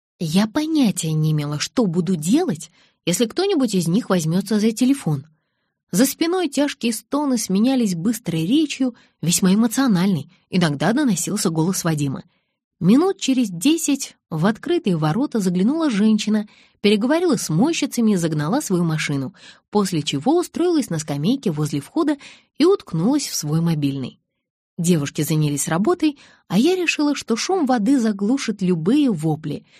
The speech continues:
Вернулась в кабинет и заперла дверь на задвижку. Хозяин мойки от стола переместился в дальний угол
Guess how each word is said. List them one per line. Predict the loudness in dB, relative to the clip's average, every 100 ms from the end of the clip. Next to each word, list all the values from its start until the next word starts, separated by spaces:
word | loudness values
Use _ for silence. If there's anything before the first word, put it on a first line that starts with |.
| _ -6
Вернулась | 2 4 4 0 -2
в | -2
кабинет | 0 2 2 0
и |
заперла | 0 0 0 -2
дверь | -2 2 2
на | 4
задвижку. | 2 -2 -4 -8 -8 -14 -16 _ _ _ _
Хозяин | 0 2 4 4 4
мойки | 4 2 0 -2
от | -4 -4
стола | -6 -2 0 0
переместился | 0 0 0 -2 -2 -2 0 -2
в | 0
дальний | 0 0 0 0
угол | 2 2 2 -2